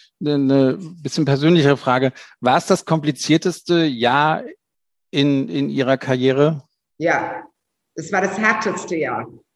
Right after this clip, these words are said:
Speaker 2: Also ich würde sagen, es war das, äh, härteste Jahr, aber, äh, ähm, ich, ich tue es weiterhin und hab's an, also jeden Tag gerne gemacht. Also,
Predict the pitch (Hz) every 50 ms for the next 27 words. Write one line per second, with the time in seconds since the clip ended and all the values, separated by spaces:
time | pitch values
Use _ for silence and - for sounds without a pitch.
0 | _ _ - - 170 170 170 165 170 196 196 185 170 170 180 175 180 180 185 175
1 | 175 180 180 170 170 170 165 165 - - 151 - 170 165 156 151 151 - - _
2 | _ _ _ - 185 196 226 - - 302 254 - - - - 226 220 208 190 180
3 | 180 185 196 196 190 190 180 175 165 175 165 160 160 156 - - - 165 160 160
4 | 160 156 160 156 160 - _ _ _ _ _ _ _ _ _ _ _ - 151 165
5 | 160 156 156 151 151 151 147 135 131 147 143 - - - _ _ _ _ _ _
6 | _ _ _ _ - - 185 180 - - - - - 190 185 - - - - 214
7 | 226 233 214 - - - 180 185 220 240 - 247 226 247 226 202 202 190 190 202
8 | 208 208 208 - - - 196 196 196 196 185 - - - 165 156 - - 156 196
9 | 185 190 190 190 185 190 220 233 254 254 320 262 - - 226 196 196 202 - -
10 | - - - - 175 160 160 - - 190 180 180 196 202 214 208 208 208 185 185
11 | 160 147 156 180 - - _ _ _ - 170 165 165 - 165 165 165 143